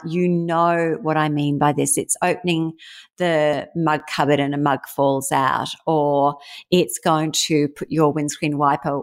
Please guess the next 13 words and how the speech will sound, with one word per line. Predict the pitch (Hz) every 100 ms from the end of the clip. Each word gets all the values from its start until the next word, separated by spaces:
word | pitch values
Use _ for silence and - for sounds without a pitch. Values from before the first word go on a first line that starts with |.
| -
water | 147 151 151 156 147
on | 143 139
and | 139 139 135 - -
it's | 180 - -
empty | 175 - - 151 - - _ _
yet | - 151 180 -
again. | 165 - 139 131 78 - - - - - -
And | 226 214
a |
really | 190 196 247 320 415 453 440
good | 285 196
way | 147 156 143 113 92
to | - 180